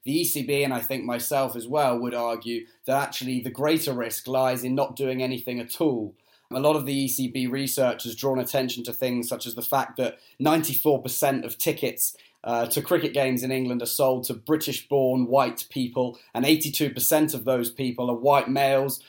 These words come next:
of the average age of fifty. Now, the entire point of this competition, therefore, is not to, to, to attract more people such as that. If they want to go and watch some high-quality,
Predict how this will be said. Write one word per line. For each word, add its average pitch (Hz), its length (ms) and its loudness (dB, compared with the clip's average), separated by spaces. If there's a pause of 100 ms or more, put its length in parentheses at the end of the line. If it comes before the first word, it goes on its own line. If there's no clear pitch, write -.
(180)
of 123 200 -2
the 143 80 0
average 139 360 2
age 139 280 4
of - 80 -2
fifty. 101 600 -2 (220)
Now, 135 220 4
the 147 140 0
entire 147 440 4
point 151 320 2
of 120 80 -8
this 123 140 -6
competition, 127 600 -2
therefore, 123 340 -2
is 123 100 -6
not 151 340 2 (360)
to, 117 160 -10
to, 147 180 2
to 131 200 0
attract 131 300 0
more 143 260 4
people 127 280 -6
such 113 260 -2
as 107 120 -6
that. 131 420 2 (320)
If 123 100 -4
they 151 120 4
want 156 160 0
to 135 80 -4
go 131 160 4
and 127 100 0
watch 123 260 -2
some 120 120 -6
high-quality, 123 800 -2